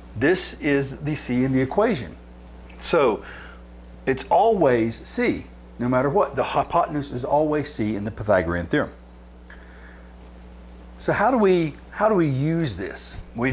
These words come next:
we know what the sides are now. We understand that A is, A and B are the shorter of the three sides. C is the hypotenuse. A and B, when they intersect, make the ninety degree angle.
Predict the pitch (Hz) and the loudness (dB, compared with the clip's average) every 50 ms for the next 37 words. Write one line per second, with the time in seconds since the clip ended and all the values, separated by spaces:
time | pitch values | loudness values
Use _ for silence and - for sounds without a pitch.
0 | 127 113 113 127 123 123 139 170 202 196 180 156 160 143 - - - - 135 117 | -2 -2 -2 -2 0 2 4 4 4 4 4 2 0 -2 -2 -6 -6 -4 0 0
1 | 107 101 95 101 113 127 147 131 90 80 78 - 92 104 113 110 110 110 98 - | 0 0 0 2 2 2 2 0 -2 -6 -10 -10 -8 -8 -6 -6 -6 -8 -10 -8
2 | - 104 101 95 104 107 - - 123 117 117 120 131 143 - 127 113 117 117 - | -8 -8 -6 -6 -6 -8 -4 -2 0 2 4 2 2 0 -2 -6 -6 -6 -6 -2
3 | - 127 131 147 160 165 139 110 113 107 110 120 113 123 123 - - 117 98 98 | 0 0 0 0 0 -4 -6 -8 -8 -6 -6 -6 -6 -8 -10 -10 -8 -8 -6 -4
4 | 107 117 113 113 151 - - - 123 135 147 - - 85 76 76 78 - - - | -4 -6 -6 -6 -6 -8 -6 -6 -6 -6 -6 -4 -4 -4 -2 -2 -4 -6 -10 -14
5 | - - - - - - - - - - 139 139 160 175 156 165 170 139 160 151 | -18 -18 -18 -18 -18 -18 -16 -12 -8 -4 0 2 2 2 2 0 -2 -2 -2 -4
6 | - - 127 110 - - 95 85 82 85 95 - - - - - - - - 113 | -2 -2 -2 -2 -2 -2 -6 -12 -12 -12 -12 -12 -14 -16 -18 -20 -12 -4 0 2
7 | 120 127 139 170 185 190 180 131 113 123 117 117 113 113 113 104 104 113 127 123 | 4 4 4 4 2 0 -4 -4 -2 -2 0 -2 -2 -2 -4 -6 -6 -6 -6 -6
8 | 113 117 113 107 - - 98 95 92 - 110 98 95 95 95 101 113 - - 127 | -6 -6 -6 -6 -6 -6 -6 -6 -8 -10 -12 -8 -4 -4 -4 -4 -4 -8 -10 -10
9 | 135 120 107 95 95 95 104 104 113 113 123 117 95 78 78 78 - - | -8 -6 -6 -6 -6 -6 -8 -8 -6 -6 -6 -6 -6 -6 -8 -10 -12 -14